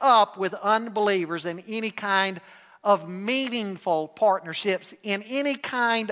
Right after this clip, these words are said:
of covenant relationships. Now, the question is that people ask, when Paul gives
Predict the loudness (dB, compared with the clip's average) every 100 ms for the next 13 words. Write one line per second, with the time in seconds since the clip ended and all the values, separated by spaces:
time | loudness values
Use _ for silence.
0 | 2 4 4 0 -20 _ _ -16 -6 0
1 | 0 0 -4 -6 -10 -10 -6 -4 -6 -8
2 | -10 -10 -14 -14 -20 _ -20 -20 -20 _
3 | _ _ _ _ _ _ _ _ _ _
4 | _ _ -2 4 6 6 4 2 4 6
5 | 6 2 -2 0 4 6 6 4 2 2
6 | 0 4 4 6 4 6 6 6 4 2
7 | -2 -2 0 6 10 10 8 2 0 4
8 | 6 6 2